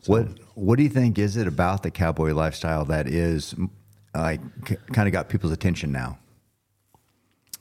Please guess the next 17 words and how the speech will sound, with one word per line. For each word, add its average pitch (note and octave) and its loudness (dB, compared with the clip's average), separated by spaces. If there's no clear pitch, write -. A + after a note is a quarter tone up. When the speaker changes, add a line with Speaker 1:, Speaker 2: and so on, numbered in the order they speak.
Speaker 1:
I B2 0
think, C3+ -2
you A#2+ 2
know, G2+ 0
well, A#2+ 2
it, G#2 -4
just B2+ -2
at - -6
first A#2+ 2
glance, A2 -2
it's G#2 -6
pretty B2+ -2
interesting G2+ -4
to - -12
get F2+ -6
to G2 -6
do G2 0